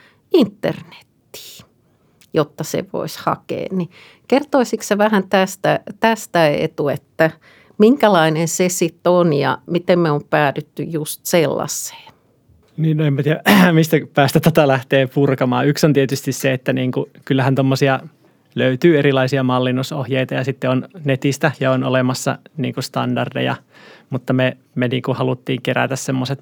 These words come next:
Speaker 2: parhaat palat palat niistä vaikka tuosta julkishallinnon suosituksesta sataseitkytyhdeksän ja Archimate-notaatiosta, niin semmoiset kuvaustyypit ja sit semmoiset elementit, elementit liitettynä toisiinsa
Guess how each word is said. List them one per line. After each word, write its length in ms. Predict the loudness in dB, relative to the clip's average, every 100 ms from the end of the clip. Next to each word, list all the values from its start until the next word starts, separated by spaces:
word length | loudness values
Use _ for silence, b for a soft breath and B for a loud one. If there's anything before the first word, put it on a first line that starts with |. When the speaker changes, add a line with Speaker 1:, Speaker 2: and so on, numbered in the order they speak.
| -2
Speaker 2:
parhaat 420 | -2 -2 -4 -4
palat 440 | -6 -4 -6 -8 -18 _ _ _
palat 320 | -4 -2 -4
niistä 340 | -6 -8 -6 -8 b b b _
vaikka 260 | -8 -4 -4
tuosta 240 | -2 -2
julkishallinnon 720 | -4 -4 -6 -6 -4 -4 -4
suosituksesta 640 | -4 -4 -6 -6 -10 -8
sataseitkytyhdeksän 1080 | -8 -6 -6 -8 -8 -10 -8 -8 -8 -6 -4
ja 100 | -4
Archimate-notaatiosta, 1300 | -6 -6 -4 -4 -4 -6 -6 -6 -6 -8 -10 -10 -12 B B B B -6
niin 140 | -4
semmoiset 640 | -2 -2 0 0 -2 -4 -16 _
kuvaustyypit 1000 | 0 4 4 2 -2 -2 -2 -6 -10 -12 -10
ja 80 |
sit 140 | -8 -6
semmoiset 420 | -4 -2 -4 -4
elementit, 680 | -4 -2 -2 -2 -6 -8 -12 _ B B
elementit 580 | 2 4 4 2 0 -2
liitettynä 640 | -2 -2 -4 -6 -4 -4
toisiinsa 640 | -4 -4 -4 -6 -6 -6